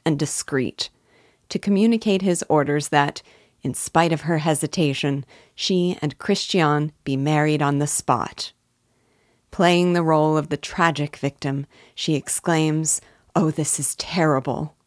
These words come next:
Observing her dismay, the friar turns his lantern on Cyrano, assuming he, in his ugliness, must be the bridegroom. When Christian declares that he is to be the bridegroom,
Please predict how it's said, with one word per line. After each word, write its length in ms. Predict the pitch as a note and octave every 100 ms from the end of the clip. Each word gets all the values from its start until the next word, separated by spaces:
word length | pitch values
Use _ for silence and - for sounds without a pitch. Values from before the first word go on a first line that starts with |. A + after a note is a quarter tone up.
| _ _ _ _ _ _ _ _ _ _ _
Observing 560 | - G3 G3 B3+ B3 A3+
her 160 | G3+ E3
dismay, 640 | E3 - D#3 A#2 G#2+ E3+ - _ _
the 100 | F3+
friar 480 | - G3+ F#3+ G3 G3
turns 460 | - A#3+ A#3 A3
his 180 | G#3 F#3
lantern 480 | E3 D3+ D#3 D3+ D3+ -
on 180 | F#3+ G3+
Cyrano, 720 | - C#3+ G#2 G#2+ D#2+ E3+ - _ _ _
assuming 440 | F3 - D#3 C#3+ D3+
he, 500 | E3 G#3 F#3+ G3 - _ _
in 160 | D#3+ E3+
his 260 | F#3+ A3 -
ugliness, 720 | E3 C3 C3 B2 B2+ - - _
must 420 | E3 C#3 - -
be 120 | C3
the 80 | C#3
bridegroom. 800 | C#3 C#3+ G#2+ B2+ B2+ B2 G2+ D#3 _ _ _ _ _ _ _ _ -
When 140 | D#3+
Christian 540 | - E3+ - E3 D#3+
declares 560 | D#3+ D#3 E3+ D#3 D3+ - - _
that 140 | D#3+
he 500 | - - A3+ F3 B2+
is 220 | - C#3 -
to 100 | C3
be 120 | B2+
the 120 | C3
bridegroom, 640 | B2+ B2 G#2 - C3+ D3